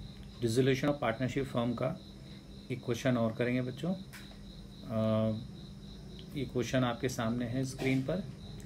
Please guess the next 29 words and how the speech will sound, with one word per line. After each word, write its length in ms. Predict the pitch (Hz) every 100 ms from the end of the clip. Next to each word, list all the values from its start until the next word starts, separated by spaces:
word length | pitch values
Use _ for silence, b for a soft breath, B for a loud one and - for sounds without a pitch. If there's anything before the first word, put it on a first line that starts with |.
| - - - - - - - - - - - - - - - -
अ, 340 | 113 107 110 113
इसमें 300 | 123 - 151
देखिए, 500 | 147 131 156 160 180 190 - - - - - - - - -
थ्री 180 | - 147
पार्टनर्स 560 | 143 127 127 127 127
हैं, 280 | 143 156 -
ए, 120 | 135
बी, 220 | 127 131 131
सी, 320 | 131 139 202 - - - - 135
और 120 | 127
partners 400 | 127 123 139 131
in 0 |
a 60 | 143
firm 400 | 135 131 127 131 170 - - - - -
and 160 | 135 135
shared 340 | - 135 147 -
profit 500 | 127 - 139 147 -
in 140 | 135 127
the 60 |
ratio 240 | 123 113 131
of 220 | 139 -
three 200 | 123 120
is 120 | -
to 140 | 127
two 140 | 120 113
is 180 | - 139
to 120 | 113
one। 140 | 98 98 - - - - - - - - - - 131
Okay, 200 | - 156